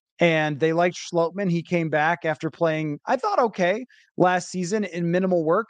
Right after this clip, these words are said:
and he's outperformed what I expected from him. I don't know if he could do that over, uh, an entire season, but, uh, you know, I, I guess we'll have to see how this plays out, and,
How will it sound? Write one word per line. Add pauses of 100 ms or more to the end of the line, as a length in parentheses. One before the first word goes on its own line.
(220)
and
he's
outperformed
what
I
expected
from
him. (260)
I
don't
know
if
he
could
do
that (100)
over, (360)
uh,
an
entire
season,
but, (840)
uh,
you
know,
I,
I
guess
we'll
have
to
see
how
this
plays
out,
and,